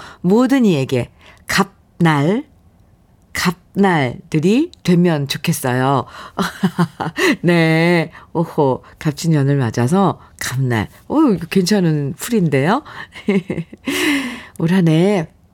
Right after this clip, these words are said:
네, 모두 모두 다 좋은 일만 가득 할 거라고 저는, 네, 믿어볼게요.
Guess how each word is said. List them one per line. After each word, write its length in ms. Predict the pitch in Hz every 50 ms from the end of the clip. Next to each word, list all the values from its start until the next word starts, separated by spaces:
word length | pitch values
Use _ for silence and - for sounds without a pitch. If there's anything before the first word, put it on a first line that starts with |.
| _ -
네, 400 | 156 151 143 143 135 135 151 - - _
모두 280 | 139 143 135 - 185
모두 260 | 175 160 147 139 156 151
다 720 | - - - - 247 262 151 151 151 160 175 190 185 170 - _ _ - _ -
좋은 300 | - - - 175 175 170
일만 680 | 165 156 151 151 147 147 143 143 147 165 180 190 180 170
가득 400 | - - - - - - 175 165 - - _ _ _ _ - -
할 180 | - - 175
거라고 380 | - - 175 165 151 139 - 143
저는, 400 | - - 160 151 151 147 156 160 - - - - - - - - -
네, 280 | - 185 180 190 202 180 - - -
믿어볼게요. 920 | - 175 170 156 147 139 - 160 147 - - 147 151 147 147 143 143 160